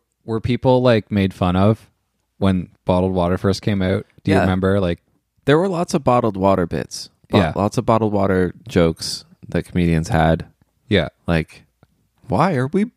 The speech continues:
Speaker 2: bottling it? It comes out of the tap." <laughs>
Speaker 1: Okay, Jerry.
Speaker 2: My only comedian
Speaker 1: But I'm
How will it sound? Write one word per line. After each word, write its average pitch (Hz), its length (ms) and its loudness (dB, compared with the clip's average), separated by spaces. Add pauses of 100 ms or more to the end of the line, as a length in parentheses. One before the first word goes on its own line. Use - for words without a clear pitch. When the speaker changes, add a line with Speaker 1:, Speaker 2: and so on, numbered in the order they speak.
(320)
Speaker 2:
bottling 139 540 2
it? 139 100 4
It 180 120 0
comes 262 320 0
out 131 140 4
of 190 80 4
the 214 100 4
tap." 196 460 -2 (420)
<laughs> - 1000 -2
Speaker 1:
Okay, 101 260 0
Jerry. 85 340 -6 (1600)
Speaker 2:
My 131 120 0
only 131 260 -2
comedian 90 440 -4
Speaker 1:
But 127 140 4
I'm 127 40 6